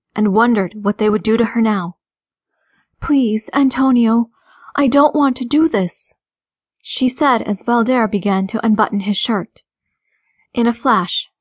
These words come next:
Antonio was grabbing her by the arm and yanking her forward. It all happened so quickly. The pounding on the door, the strike to her face by Antonio, and Valder ripping her dress. She screamed and tried to stop them.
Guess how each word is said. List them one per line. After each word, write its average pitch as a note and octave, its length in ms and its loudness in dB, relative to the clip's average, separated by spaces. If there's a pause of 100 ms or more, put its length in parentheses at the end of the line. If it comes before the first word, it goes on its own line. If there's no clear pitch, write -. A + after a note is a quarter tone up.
(100)
Antonio A3+ 520 0
was A#3 180 0
grabbing A3 340 0
her B3+ 140 2
by A3+ 180 2
the A3 100 -2
arm F3+ 340 -6 (540)
and A3+ 160 0
yanking G#3+ 340 0
her A#3+ 120 0
forward. F#3 480 -2 (500)
It A3 140 -2
all G#3+ 140 2 (140)
happened G#3+ 280 0
so A3 180 -2
quickly. A3 540 -6 (800)
The C#4 80 -2
pounding C4 480 2
on C4 100 2
the C4 80 2
door, G3 420 -2 (180)
the A#3 120 -2
strike C4 360 -4
to C4+ 100 -2
her C4 120 0
face A3+ 320 -2
by A#3+ 160 -2
Antonio, G#3 640 0 (520)
and C4+ 180 2
Valder C#4+ 320 2
ripping B3 340 0
her A#3+ 140 -2
dress. G#3 500 -4 (480)
She - 240 -4
screamed A#3 640 -2
and A3 140 -4
tried B3 380 -2
to A#3 80 -2
stop B3 420 -2
them. E3+ 240 -8